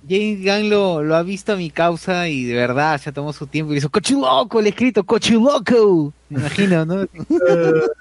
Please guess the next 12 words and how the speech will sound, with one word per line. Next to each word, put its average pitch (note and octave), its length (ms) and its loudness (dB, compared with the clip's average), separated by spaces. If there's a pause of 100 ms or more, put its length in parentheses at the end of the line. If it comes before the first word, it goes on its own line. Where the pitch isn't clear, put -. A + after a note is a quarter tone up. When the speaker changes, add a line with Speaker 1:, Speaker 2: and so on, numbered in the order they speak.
(120)
Speaker 2:
Eh, D3 180 -6
acá, D#3+ 440 0
acá D3 200 -2
sale E3 140 -2
una E3 140 0
noticia C#3+ 540 0
de, B2+ 160 2
de A#2 260 2
diez B2 260 2
de C#3 80 2
enero. B2 260 0
Dice, A#2 220 -6